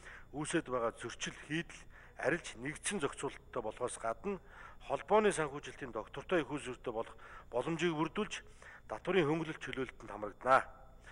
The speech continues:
Түүнчлэн Монгол Улсын хуулиар тунхагласан иргэдийн зөвлөлд нь нэгдэх эрхийн баталгааг холбооны ил тод хариуцлагатай байх зарчмаар дамжуулан хэрэгжүүлэх боломжийг бүрдүүлэх тул хүчний,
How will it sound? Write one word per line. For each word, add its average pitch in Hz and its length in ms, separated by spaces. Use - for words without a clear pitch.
Түүнчлэн 175 400
Монгол 147 320
Улсын 160 240
хуулиар 127 400
тунхагласан 143 560
иргэдийн 151 480
зөвлөлд 147 400
нь 160 80
нэгдэх 147 320
эрхийн 175 320
баталгааг 123 400
холбооны 147 400
ил 147 320
тод 156 160
хариуцлагатай - 560
байх 120 160
зарчмаар - 460
дамжуулан 156 580
хэрэгжүүлэх 160 600
боломжийг 131 460
бүрдүүлэх 160 600
тул 185 180
хүчний, 180 500